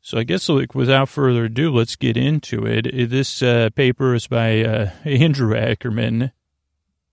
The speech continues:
for Professor Corbin, Public Relations, and the title of the paper is Euro Disney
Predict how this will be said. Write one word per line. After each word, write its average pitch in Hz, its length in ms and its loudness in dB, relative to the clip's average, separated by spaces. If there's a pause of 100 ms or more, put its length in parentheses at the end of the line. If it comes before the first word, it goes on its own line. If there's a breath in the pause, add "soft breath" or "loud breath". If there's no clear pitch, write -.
(220)
for 113 280 -4
Professor 123 580 2
Corbin, 110 560 -2
Public 120 400 0
Relations, 117 640 -4
and 120 180 0
the 110 80 -2
title 131 340 2
of 117 40 2
the 113 80 0
paper 117 300 2
is 110 140 -4
Euro 147 600 0
Disney 113 920 0